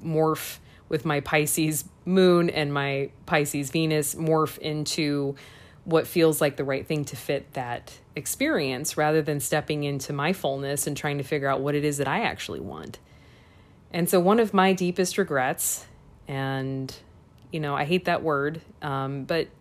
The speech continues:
but certainly there's, like, I love where I am in my life, and that, that means that I have to accept everything that's happened in the past, and I think I do, for the most part. I'm at, like, ninety-one percent. Um,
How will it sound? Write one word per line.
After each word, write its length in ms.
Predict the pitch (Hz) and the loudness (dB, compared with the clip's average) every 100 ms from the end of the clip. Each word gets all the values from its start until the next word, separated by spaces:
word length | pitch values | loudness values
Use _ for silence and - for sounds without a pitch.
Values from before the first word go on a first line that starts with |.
| - | -4
but 140 | 202 | -2
certainly 400 | - 269 208 190 | 2 2 4 4
there's, 500 | 175 160 151 - - - - - - 294 | 4 2 2 -2 -4 -14 -20 -20 -2 4
like, 100 | 320 | 8
I 80 | 415 | 8
love 280 | 294 254 | 10 8
where 160 | 202 175 | 8 8
I 60 | 151 | 8
am 280 | 160 160 | 4 2
in 80 | 156 | 2
my 140 | 147 139 | 0 0
life, 340 | 139 135 139 | 0 -2 0
and 120 | 185 | 4
that, 180 | 208 - - - | 4 4 -8 4
that 160 | 277 294 | 4 6
means 240 | 294 269 | 4 6
that 100 | 247 | 8
I 120 | 196 | 8
have 180 | 190 190 | 6 2
to 100 | 196 | 2
accept 340 | 170 - 165 - | 2 2 0 2
everything 420 | 226 247 240 220 | 2 2 2 2
that's 180 | 180 165 | 2 0
happened 380 | 165 160 156 151 | 0 2 0 -2
in 80 | 139 | -4
the 80 | |
past, 640 | 123 139 120 127 165 - - - - - - - | -6 -6 -4 -4 -4 -6 -8 -20 -20 -20 -20 -6
and 100 | 226 | 2
I 60 | 226 | 4
think 220 | 294 277 | 4 6
I 80 | 240 | 6
do, 340 | 202 104 - - - | 6 4 0 -10 -18
for 180 | - 247 | 0 4
the 80 | |
most 300 | 247 240 226 | 8 6 6
part. 260 | - 131 - - - - | 0 0 -2 -18 -20 -2
I'm 100 | 233 | 4
at, 120 | 254 | 6
like, 240 | 233 202 196 | 6 4 2
ninety-one 600 | 175 175 170 160 151 147 | 2 2 2 0 0 -2
percent. 540 | 147 - - 73 - - - - - - - - - - - | -6 -4 -6 -8 -14 -20 -20 -20 -20 -20 -20 -20 -20 -20 -8
Um, 500 | 165 151 147 143 143 | -2 0 0 0 -4